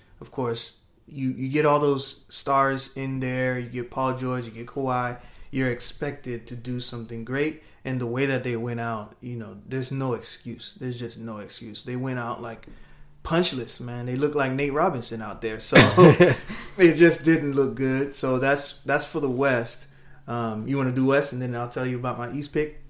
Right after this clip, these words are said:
Speaker 2: Oh, you can go ahead, do your East, and I'll do
Speaker 1: Okay.
Speaker 2: my both.
Speaker 1: All right, for East, Milwaukee Bucks. They've got the most to prove, um, not to anyone else, but to the person who just signed a big contract. So, um, we talk about contracts being tradable or untradeable.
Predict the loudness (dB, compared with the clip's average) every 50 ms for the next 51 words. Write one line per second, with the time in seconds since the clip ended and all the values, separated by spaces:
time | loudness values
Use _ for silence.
0 | -20 -20 -20 -20 -20 -20 -20 _ _ 2 6 8 10 10 10 10 10 10 12 12
1 | 10 10 10 8 4 6 6 6 6 4 2 2 2 2 2 2 4 4 2 4
2 | 4 2 2 2 -2 -4 -6 -10 -14 -20 -10 -4 0 2 2 2 2 0 0 2
3 | 4 6 6 6 6 4 2 0 -2 -6 -16 -16 _ -2 0 2 2 2 0 2
4 | 4 4 4 4 0 -8 -16 -18 -20 -10 -8 -6 -4 0 0 0 0 -2 -4 -2
5 | -2 -2 -4 -6 -10 -12 -6 -4 -2 0 0 0 0 -2 -4 -12 -20 -20 -20 -14
6 | -8 -4 -4 -2 -2 -2 -2 0 2 0 0 2 4 4 6 6 6 6 4 4
7 | 4 4 4 2 2 0 -2 -6 -12 -4 0 2 2 2 0 -2 -8 -6 -4 -2
8 | 0 0 0 0 -2 -2 0 0 0 0 2 -2 -4 -4 -4 -4 -4 -4 -4 -4
9 | -4 -4 -4 -6 -6 -8 -10 -10 -8 -8 -8 -8 -6 -8 -8 -12 -12 -12 -18 _
10 | _ _ _ -20 -20 _ _ -6 -2 0 2 2 2 2 2 0 0 -2 -8 -10
11 | _ -6 -4 -4 -4 -6 -6 -8 -10 -14 -14 -12 -10 -4 -2 -2 -2 0 0 2
12 | 4 4 2 0 -2 -10 -8 -2 -2 -2 -2 0 0 0 0 0 -2 -6 -8 -6
13 | -4 -4 -2 -4 -4 -6 -8 -6 -4 -4 -2 -2 -2 -2 -2 -2 0 -2 -4 -4
14 | -4 -4 -4 -4 0 0 2 2 2 0 2 4 4 4 2 0 -6